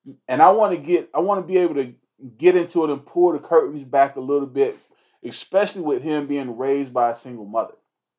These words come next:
and seeing how, you know,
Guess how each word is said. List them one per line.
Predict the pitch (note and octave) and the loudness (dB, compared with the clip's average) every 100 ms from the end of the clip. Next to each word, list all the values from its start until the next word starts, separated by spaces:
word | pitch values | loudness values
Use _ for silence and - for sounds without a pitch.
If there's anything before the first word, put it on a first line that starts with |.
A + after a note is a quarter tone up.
| _ _ _ _ _ | _ _ _ _ _
and | - A#2 - | -10 -10 -10
seeing | D#3+ D#3+ C#3 | -12 -8 -8
how, | A#2+ - D#3+ D3 A2+ G2 - _ _ _ _ | -10 2 6 8 6 4 -4 _ _ _ _
you | C3 | -6
know, | C3+ B2 A#2 | 0 0 0